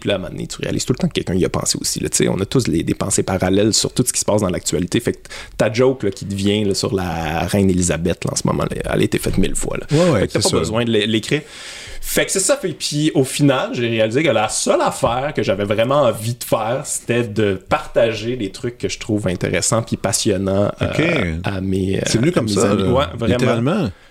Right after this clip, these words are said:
Speaker 1: Ben, c'est parce que je faisais ça, euh, chaque année, là, ma petite liste, puis j'ai réalisé, « Ah, c'est la seule affaire qui reste que j'ai quand même envie de faire encore, puis que c'est, c'est positif, puis si quelqu'un voit ça, puis ça lui fait découvrir quelque chose qu'il connaît pas, ben, c'est super
Speaker 2: Tant
Speaker 1: bon,
Speaker 2: mieux.
Speaker 1: tu sais. »
Speaker 2: Mais voilà,
Speaker 1: C'est
Speaker 2: et c'est positif.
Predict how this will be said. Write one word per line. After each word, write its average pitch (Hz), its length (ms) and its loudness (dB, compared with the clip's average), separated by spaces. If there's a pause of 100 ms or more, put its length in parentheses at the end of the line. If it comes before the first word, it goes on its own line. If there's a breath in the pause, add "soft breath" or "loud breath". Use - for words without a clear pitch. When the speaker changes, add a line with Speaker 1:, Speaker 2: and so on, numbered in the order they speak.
Speaker 1:
Ben, 127 60 4
c'est - 100 -4
parce - 140 0
que - 100 -8
je - 100 -4
faisais 175 260 2
ça, 311 300 2
euh, 113 120 2
chaque - 460 -2
année, 107 300 2
là, 143 180 0
ma 107 140 2
petite - 220 -2
liste, - 200 0
puis 107 100 0
j'ai 107 80 4
réalisé, « 107 340 4
Ah, 131 80 2
c'est - 120 0
la - 100 2
seule 135 140 2
affaire 123 200 0
qui 110 140 0
reste 110 320 0 (240)
que 107 200 4
j'ai 98 160 2
quand 101 180 0
même 110 180 0
envie 98 320 0
de 101 100 -8
faire 107 360 0
encore, 104 340 0
puis - 80 -20
que - 60 -6
c'est, 104 260 0
c'est - 160 -2
positif, 113 640 2
puis 104 140 -4 (400 loud breath)
si - 240 0
quelqu'un 123 300 2
voit 104 240 4
ça, 127 180 2
puis 95 380 -4
ça - 120 -2
lui 98 80 2
fait 107 140 0
découvrir 98 400 2
quelque 87 120 -4
chose - 160 0
qu'il - 80 -6
connaît 85 180 -2
pas, 98 140 0
ben, - 100 -8
c'est - 160 -10
super - 260 -2
Speaker 2:
Tant - 60 -6
Speaker 1:
bon, - 80 -2
Speaker 2:
mieux. 180 120 4
Speaker 1:
tu 208 100 4
sais. » 95 60 0 (240 loud breath)
Speaker 2:
Mais 87 60 0
voilà, 165 240 4
Speaker 1:
C'est 104 360 2
Speaker 2:
et 151 220 2
c'est 113 140 0
positif. - 640 -4